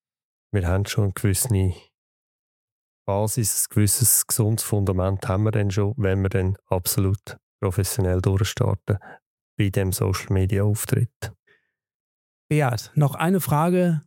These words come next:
Speaker 2: zum Schluss. Und zwar, wie stellst du dir das Handwerk in den nächsten zehn Jahren vor?
Speaker 1: Das Handwerk in zehn bis fünfzehn Jahren wird so aussehen, dass Küchen, die Schränke, die Möbel immer noch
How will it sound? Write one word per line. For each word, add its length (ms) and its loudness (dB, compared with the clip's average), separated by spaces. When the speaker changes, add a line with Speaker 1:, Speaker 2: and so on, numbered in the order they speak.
Speaker 2:
zum 280 2
Schluss. 540 -2
Und 220 2
zwar, 720 0
wie 380 2
stellst 380 -2
du 40 -2
dir 160 2
das 200 0
Handwerk 800 0
in 100 0
den 100 2
nächsten 340 0
zehn 240 0
Jahren 280 4
vor? 340 -4
Speaker 1:
Das 100 -10
Handwerk 380 0
in 80 -2
zehn 200 2
bis 160 0
fünfzehn 360 0
Jahren 220 2
wird 200 0
so 300 2
aussehen, 460 0
dass 520 0
Küchen, 460 0
die 180 0
Schränke, 520 0
die 60 -2
Möbel 380 0
immer 240 2
noch 400 2